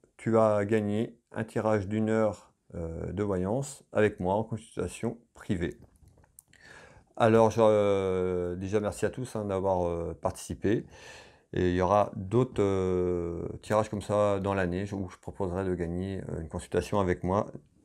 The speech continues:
Ne vous inquiétez pas, ce sera, euh, remis en place. Alors, je, j'invite Isabelle de Troyes à me contacter pour, afin, pour, euh, prendre rendez-vous ensemble et puis, euh, voir, euh,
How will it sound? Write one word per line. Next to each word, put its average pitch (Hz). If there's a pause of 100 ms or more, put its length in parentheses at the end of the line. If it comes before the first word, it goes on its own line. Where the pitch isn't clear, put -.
(200)
Ne 98
vous 95
inquiétez 92
pas, 104 (600)
ce -
sera, 110
euh, 90
remis 113
en 113
place. 85 (280)
Alors, 98
je, 101
j'invite 113
Isabelle 113 (120)
de 95
Troyes 110
à 87
me 85
contacter - (520)
pour, 92
afin, 98 (180)
pour, 92
euh, 85
prendre 104
rendez-vous 101
ensemble 101
et 90
puis, 98
euh, 87 (560)
voir, 92
euh, -